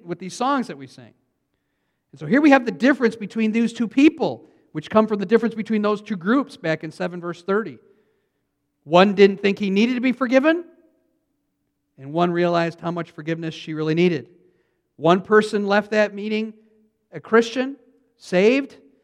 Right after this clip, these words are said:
the one who realized that she needed forgiveness, and again, she had it even before she came into the room, that's my opinion,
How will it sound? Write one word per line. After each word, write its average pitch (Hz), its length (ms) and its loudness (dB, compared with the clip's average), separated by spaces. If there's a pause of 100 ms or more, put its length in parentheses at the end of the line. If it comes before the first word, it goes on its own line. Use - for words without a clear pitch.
(680)
the 135 80 -20
one 175 180 0
who 185 140 4
realized 202 640 2
that 170 100 -16
she 185 140 -10
needed 214 220 -4
forgiveness, 202 460 -6
and 151 80 -12
again, 143 220 -8
she 139 160 -16
had 151 160 -4
it 151 100 -6
even 151 140 -14
before 139 260 -14
she 135 140 -18
came 143 180 -12
into 160 120 -12
the 131 80 -16
room, 131 340 -14
that's - 200 -20
my 143 120 -18
opinion, 127 380 -20